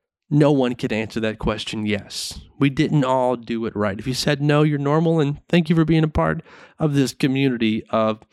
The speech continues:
messed up, misfit fathers. <laughs> But the reality is, we've all messed up.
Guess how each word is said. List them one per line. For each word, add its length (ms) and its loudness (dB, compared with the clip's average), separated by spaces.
messed 400 0
up, 160 0
misfit 500 -2
fathers. 560 -4
<laughs> 60 2
But 120 2
the 80 2
reality 500 2
is, 320 -2
we've 180 2
all 140 0
messed 340 0
up. 300 -4